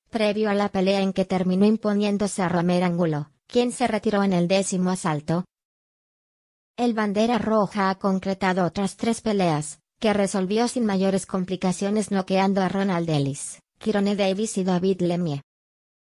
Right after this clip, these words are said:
Pero el hecho de que en ese mismo tiempo Saúl El Canelo Álvarez se haya instalado en las ciento sesenta y ocho libras conquistando la división al punto de haber recolectado los cuatro títulos mundiales principales ha dejado a Benavides sin opción de volver a pelear por un cinturón,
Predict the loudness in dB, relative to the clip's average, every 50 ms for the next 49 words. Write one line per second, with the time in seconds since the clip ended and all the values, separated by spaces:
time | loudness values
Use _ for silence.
0 | _ _ _ _ _ _ _ 2 2 2 2 2 2 2 0 0 0 0 0 0
1 | 0 0 0 0 2 2 0 0 0 0 0 0 -2 -2 -2 -4 -4 -4 -2 -2
2 | -2 -2 -2 -4 -6 -2 -2 0 2 2 2 2 0 -2 -4 -4 -2 -2 0 0
3 | 0 0 0 0 0 0 -2 -2 -2 -2 -4 -6 -6 -4 -2 -2 0 0 0 0
4 | -2 -2 -2 -2 0 2 2 2 2 0 0 0 -2 -2 -2 -2 -2 0 0 0
5 | -2 -4 -4 -4 -4 -4 -2 -2 0 0 0 0 -2 -2 0 0 2 2 0 0
6 | -2 -2 -2 0 0 2 0 0 0 -2 -4 -4 -6 -8 -6 -4 -6 -6 -6 -4
7 | -4 -2 -2 -2 -2 0 0 0 0 0 -2 -2 -2 -4 -4 -2 -2 0 0 0
8 | 0 0 0 0 2 2 2 2 2 0 0 0 0 0 0 0 -2 -2 -4 -4
9 | -2 0 0 0 -2 -4 -2 0 0 0 0 0 0 -2 -2 -4 -4 -2 -2 -2
10 | 0 -2 -4 -2 -2 -2 -2 -2 0 0 0 0 0 0 -2 0 2 2 2 2
11 | 2 2 0 -2 -4 -4 -6 -4 -4 -4 -2 0 0 0 0 0 -2 0 0 0
12 | 2 2 0 0 0 0 0 2 2 2 2 2 0 0 0 0 0 0 0 0
13 | -2 -4 -4 -2 0 0 0 0 -2 -4 -4 -2 -2 0 0 -2 -2 0 0 0
14 | 0 0 0 0 0 0 0 0 2 2 2 0 0 -2 -2 -2 -2 -2 0 2
15 | 2 2 2 0 0 0 0 -2